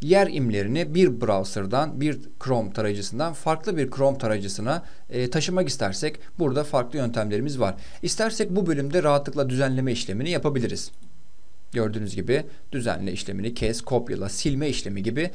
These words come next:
birçok işlemi burada yapmamız mümkün olacaktır. Diğer taraftan ilgili bölümü yeni sekmede aç gibi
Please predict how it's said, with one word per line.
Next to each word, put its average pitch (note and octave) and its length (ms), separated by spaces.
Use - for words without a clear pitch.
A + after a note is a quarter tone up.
birçok F#3+ 260
işlemi B2 340
burada C3 200
yapmamız C3+ 420
mümkün C#3+ 320
olacaktır. A#2 580
Diğer G#3+ 240
taraftan A2 500
ilgili D3+ 380
bölümü C3+ 280
yeni C#3+ 180
sekmede G#2 440
aç C3 300
gibi F#2+ 260